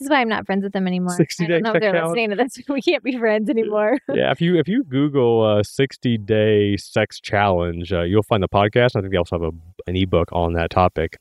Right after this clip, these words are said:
Speaker 2: They did not make it the full sixty days. I don't wanna, like, burst the bubble, but I think they did it, like,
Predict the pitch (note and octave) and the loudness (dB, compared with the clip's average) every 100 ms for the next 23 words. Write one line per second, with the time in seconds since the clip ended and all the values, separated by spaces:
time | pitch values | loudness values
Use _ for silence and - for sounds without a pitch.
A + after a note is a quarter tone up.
0 | _ - D#3 A3 E3 D3 C#3+ C3+ A2 A#2+ | _ 0 2 2 2 0 2 0 0 -2
1 | G#2+ G#2+ G#2+ F#2 E2 E2+ F#2+ F#2 F2+ E2+ | 0 -2 0 0 0 0 2 2 0 -4
2 | - - G2 - - F2+ F#2+ E2+ F2+ G2+ | -8 0 0 0 -8 0 0 2 0 0
3 | G2 _ _ - D3 G#4+ A4+ G4 G4 F#4 | 0 _ _ -8 0 2 2 2 2 2
4 | D4 | -2